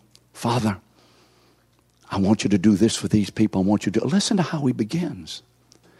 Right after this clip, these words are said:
Listen to where the emphasis lies in Jesus' high priestly prayer, as it's called. When Jesus had spoken these words, remember about the Holy Spirit and about him going away and,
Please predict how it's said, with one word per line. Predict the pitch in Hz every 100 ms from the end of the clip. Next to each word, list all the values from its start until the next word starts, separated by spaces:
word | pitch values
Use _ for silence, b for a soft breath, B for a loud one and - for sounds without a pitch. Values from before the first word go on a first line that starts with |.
| b b -
Listen | 139 165 160
to | -
where | 113 113 117
the | 95 -
emphasis | 120 156 - 120 - -
lies | 82 82 82 95 - -
in | 92
Jesus' | 73 127 139 123 113 - b b b
high | - 123 127
priestly | - - 117 - 107
prayer, | - - 135 101
as | 76 78
it's | -
called. | - - - - - B B B B B B B B B -
When | 85
Jesus | 80 113 131 135 -
had | 101
spoken | - 113 110 104
these | 101
words, | 101 85 76
remember | 95 98 98
about | 90 90 87
the |
Holy | - 98 98
Spirit | 92 - 98 95 95
and |
about | 90 87 90
him | 87
going | 90 92
away | 92 87 87 87 87 87
and, | 85 82